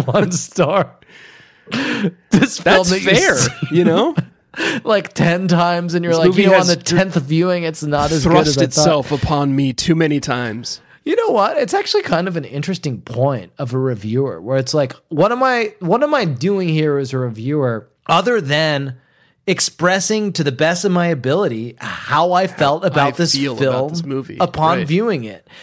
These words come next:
Speaker 1: And
Speaker 2: Yeah.
Speaker 1: while I used to love this film, so much so that I've watched it fifteen times,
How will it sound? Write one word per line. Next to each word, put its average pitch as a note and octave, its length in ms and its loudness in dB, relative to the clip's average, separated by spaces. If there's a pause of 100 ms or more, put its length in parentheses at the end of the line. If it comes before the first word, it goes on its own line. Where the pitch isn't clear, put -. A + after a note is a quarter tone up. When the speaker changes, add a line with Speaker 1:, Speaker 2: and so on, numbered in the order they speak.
(140)
Speaker 1:
And D#3+ 240 0
Speaker 2:
Yeah. C3+ 120 -2
Speaker 1:
while E3+ 260 2
I F3 60 2
used D#3+ 400 0
to G#3 100 0
love F3 240 0
this D3+ 160 0
film, F3+ 320 0
so C#4 220 2
much A#3 240 0
so A#3+ 240 2
that C3 100 -2
I've B2 220 -2
watched C3+ 360 0
it - 300 -10
fifteen F#3+ 800 -2
times, E3 560 -2